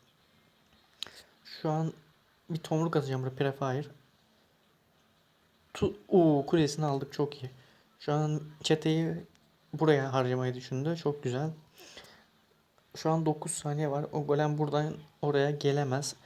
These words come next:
Yüz kırk iki şu an var. Oku inşallah yoktur. Oku da at,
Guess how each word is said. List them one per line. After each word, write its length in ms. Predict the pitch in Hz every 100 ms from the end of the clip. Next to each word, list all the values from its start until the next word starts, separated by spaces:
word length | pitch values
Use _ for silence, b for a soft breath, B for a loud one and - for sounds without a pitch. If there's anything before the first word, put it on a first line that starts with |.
| B B
Yüz 280 | 160 160 -
kırk 300 | - 160 -
iki 320 | - 180 156
şu 180 | - 147
an 220 | 151 139
var. 100 | 147 151
Oku 340 | 156 151 - 190
inşallah 720 | 180 160 151 147 143 127 131
yoktur. 720 | 165 185 - - - 196 202 208 - - _ B B B B 151 -
Oku 340 | 165 170 175
da 100 | 143
at, 200 | 156 175